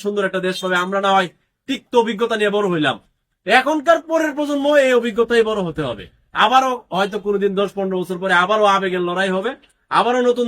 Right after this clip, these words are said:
দেশপ্রেমের লড়াই হবে। লড়াইয়ের শেষে এদেশের মালিক তো জনগণ না, সংবিধানে লেখছে এদেশের মালিক হলো বড় বড় রাজনৈতিক দল, এরা আবার রাজনৈতিক গেরা খোলে, আবার দেশকে পুরনো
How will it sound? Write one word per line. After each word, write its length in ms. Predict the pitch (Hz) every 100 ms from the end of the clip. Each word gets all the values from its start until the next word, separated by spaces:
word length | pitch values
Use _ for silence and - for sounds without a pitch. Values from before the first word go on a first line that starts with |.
| 220
দেশপ্রেমের 380 | 202 220 226 226
লড়াই 180 | 226 226
হবে। 100 | 226 233
লড়াইয়ের 340 | 220 294 339 302
শেষে 280 | - 196 139 - _ _ _ _ _ _ _ _ _
এদেশের 340 | 175 190 196 220
মালিক 180 | 220 226 208
তো 40 | 202
জনগণ 280 | 214 196 180
না, 60 | 165 - _ _
সংবিধানে 380 | 202 208 185 180 180
লেখছে 240 | 156 135 120 _ -
এদেশের 260 | 151 190 202 208
মালিক 180 | 208 190
হলো 120 | 190 190
বড় 120 | 190
বড় 100 | 175 180
রাজনৈতিক 340 | 180 165 151 135
দল, 120 | 135 92 _ _ _ 139
এরা 240 | 214 269 294
আবার 160 | 285 277
রাজনৈতিক 380 | 269 240 220 226 208
গেরা 160 | 220 190
খোলে, 180 | 196 269 - _ - 160
আবার 220 | 226 269 240 214
দেশকে 300 | 208 - 277 330 - _
পুরনো 260 | 214 214